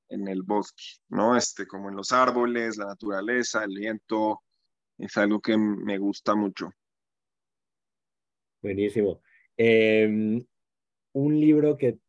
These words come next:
Speaker 2: toda nuestra audiencia tenga que leer.
Speaker 1: The Hard Things, The Hard Thing About Hard Things. Este, para mí, el mejor maldito libro que hay para emprender.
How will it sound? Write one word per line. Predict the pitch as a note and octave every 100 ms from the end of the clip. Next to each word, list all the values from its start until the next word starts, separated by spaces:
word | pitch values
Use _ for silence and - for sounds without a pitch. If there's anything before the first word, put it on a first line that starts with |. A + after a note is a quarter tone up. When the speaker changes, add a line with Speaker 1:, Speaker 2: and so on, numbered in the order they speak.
| - -
Speaker 2:
toda | B2 B2+
nuestra | A#2 -
audiencia | G#2 A2 G#2+ B2
tenga | - B2+ B2 A#2 A2+ A2+
que | - A2
leer. | G2+ F#2 F2 _ _ _ _ _ _ _ _ _ -
Speaker 1:
The | G#2+
Hard | A#2 A#2
Things, | - B2+ B2+ A#2 -
The | A2+
Hard | A2 A2+ A#2
Thing | C3+ C3+
About | A#2+ G#2+ G#2
Hard | G#2+ G2+
Things. | - F#2 F2 - - -
Este, | G#2+ - A2 G#2 G#2 G2 _ - - _ _ _
para | A2 A2+ A2
mí, | A#2 C3+ F3 -
el | A2 A2
mejor | A2 - - C3 C3+
maldito | C#3 C3 C3+ - C3+
libro | C3 C3 B2+
que | C3
hay | A2 G#2
para | A2 A2+
emprender. | A2+ A#2 G#2+ G2+ G2